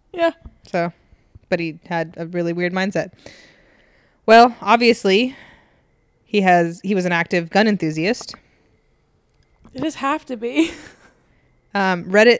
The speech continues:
Speaker 2: ended up suspending his account the day before the shooting for
Speaker 1: Oh,
Speaker 2: making
Speaker 1: shit.
Speaker 2: inappropriate comments to a sixteen-year-old female American Reddit user.
Speaker 1: No. What was, do you have the comment?
Speaker 2: I don't, but I have, like, the, just a breakdown of what happened.
Speaker 1: Okay.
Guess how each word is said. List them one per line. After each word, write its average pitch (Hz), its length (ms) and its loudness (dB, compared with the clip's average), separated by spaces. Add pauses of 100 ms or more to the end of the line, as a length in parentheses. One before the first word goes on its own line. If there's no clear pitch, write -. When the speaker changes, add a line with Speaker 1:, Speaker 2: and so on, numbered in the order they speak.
Speaker 2:
ended 208 200 -2
up 185 120 0
suspending 202 600 -2
his 190 200 -4
account 180 460 -4
the 175 160 -4
day 185 200 2
before 180 360 -4
the 185 80 -4
shooting 220 560 -4
for 254 120 -2
Speaker 1:
Oh, 247 40 2
Speaker 2:
making 190 240 -2
Speaker 1:
shit. 233 240 -6
Speaker 2:
inappropriate 247 540 0
comments 190 420 -4
to 175 140 -8
a 160 40 -4
sixteen-year-old 202 800 -6
female 175 420 -8
American 175 580 -4
Reddit 151 240 -10
user. 180 480 -18
Speaker 1:
No. 208 480 -10
What 226 180 -2
was, 226 300 -6
do 220 100 -10
you 214 80 -6
have 214 120 -8
the 208 60 -12
comment? 202 380 -12 (340)
Speaker 2:
I 190 100 -2
don't, 190 280 0
but 190 80 -2
I 175 60 0
have, 170 340 -6 (340)
like, 160 260 -8
the, - 120 -12 (160)
just - 240 -12
a 160 80 -14 (200)
breakdown 151 340 -10
of 147 80 -12
what 147 80 -16
happened. 233 300 -4
Speaker 1:
Okay. 214 220 -10